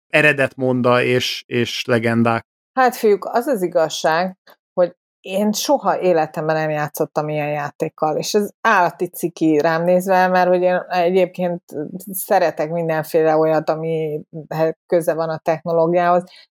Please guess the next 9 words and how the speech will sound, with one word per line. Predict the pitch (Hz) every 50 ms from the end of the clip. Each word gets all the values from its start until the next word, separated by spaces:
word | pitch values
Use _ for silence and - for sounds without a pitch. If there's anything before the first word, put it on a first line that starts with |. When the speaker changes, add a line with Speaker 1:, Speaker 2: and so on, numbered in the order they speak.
| _
Speaker 2:
de | - 196 190
mondjuk | 202 202 196 196 208 190 -
én, | 226 220 214 208 190 -
én | - 208 214 214 220 220
Candy | - - 247 208 180 165 160 151
Crush-olok, | - - - 160 160 - - - 220 202 - - - - - 539 554 554
<laughs> | - _ _ _
és | - - - -
a, | 330 311 - -